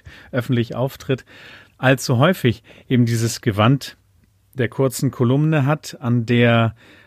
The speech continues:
an deren Ende denn schnell eine pfiffige Pointe mit einem Augenzwinkern steht, wo, wo so eine Art Form von bäuerlicher Schlauheit durchblitzt und man mit, ja, mit so einem, ich weiß auch nicht, mit,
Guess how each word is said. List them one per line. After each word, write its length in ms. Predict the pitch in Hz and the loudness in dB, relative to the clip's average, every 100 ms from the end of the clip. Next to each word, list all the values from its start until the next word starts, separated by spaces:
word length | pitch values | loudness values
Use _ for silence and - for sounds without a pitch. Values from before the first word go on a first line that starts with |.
| - | -6
an 140 | 110 | -2
deren 280 | 120 113 120 | 0 0 0
Ende 320 | 120 143 135 | 0 2 2
denn 220 | 117 113 | 2 0
schnell 520 | - - 110 123 113 - _ - - _ | -2 -2 2 2 2 -2 _ -20 -20 _
eine 500 | 104 107 104 98 95 - _ _ _ _ | -2 0 0 0 -4 -8 _ _ _ _
pfiffige 840 | - - 151 - 135 117 113 107 95 | -18 -4 -4 0 0 4 4 2 0
Pointe 520 | 117 110 135 - 113 | -2 0 0 2 0
mit 180 | 110 113 | 0 -2
einem 240 | 104 104 | -4 -4
Augenzwinkern 960 | - 117 135 117 - 123 113 110 98 95 | 0 2 4 2 0 0 0 0 -2 -4
steht, 520 | - - 110 101 - - - - - | -6 -2 0 0 -2 -14 -20 -20 -10
wo, 640 | 127 110 104 104 98 92 | -6 -6 -6 -8 -10 -8
wo 80 | 92 | -8
so 140 | 87 87 | -6 -4
eine 180 | 87 | -4
Art 180 | 101 101 | -6 -12
Form 240 | - 104 95 | -4 -2 0
von 340 | 98 90 82 - _ _ _ | 0 -2 -4 -10 _ _ _
bäuerlicher 580 | 107 120 101 98 - 90 | 4 4 4 2 -2 -4
Schlauheit 920 | - - 101 104 113 110 104 - - | -6 -6 -2 2 4 4 0 -2 -2
durchblitzt 840 | 117 117 - - 104 101 - - - _ - _ - | 2 2 -2 -2 -2 -2 -6 -18 -20 _ -20 _ -6
und 200 | 117 117 | -4 -2
man 280 | 113 107 104 | 0 0 0
mit, 280 | 101 - - _ | -4 -8 -20 _
ja, 240 | 123 98 87 | -8 -6 -4
mit 200 | 101 98 | -4 -6
so 100 | - | -2
einem, 160 | 107 95 - | -2 -2 -6
ich 160 | 151 - | -10 0
weiß 180 | 120 117 | 0 2
auch 140 | 123 | 2
nicht, 300 | 123 110 - | 4 2 0
mit, 140 | 135 | -2